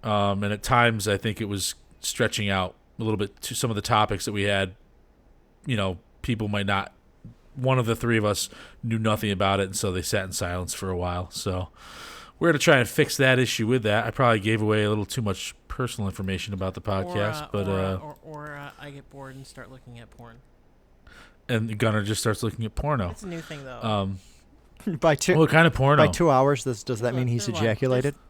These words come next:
Speaker 2: there's, there, there's,
Speaker 1: Oh,
Speaker 2: there's,
Speaker 1: multiple times.
Speaker 2: there's a, there's a lot of D,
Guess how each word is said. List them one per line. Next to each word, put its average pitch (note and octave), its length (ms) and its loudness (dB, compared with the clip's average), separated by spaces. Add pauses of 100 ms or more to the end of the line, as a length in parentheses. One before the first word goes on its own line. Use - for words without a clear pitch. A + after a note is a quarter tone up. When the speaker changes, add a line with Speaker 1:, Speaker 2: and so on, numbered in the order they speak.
(320)
Speaker 2:
there's, G3+ 160 -10
there, D#3 60 -20
there's, G#3 200 -8 (220)
Speaker 1:
Oh, G#2 160 0
Speaker 2:
there's, F#2 260 -4
Speaker 1:
multiple A2 280 0
times. F2 220 -8
Speaker 2:
there's - 160 -10
a, E3+ 80 -14 (100)
there's G3+ 140 -12
a F#3+ 40 -12
lot D3 220 -10
of A#2+ 100 -18
D, E2+ 140 -16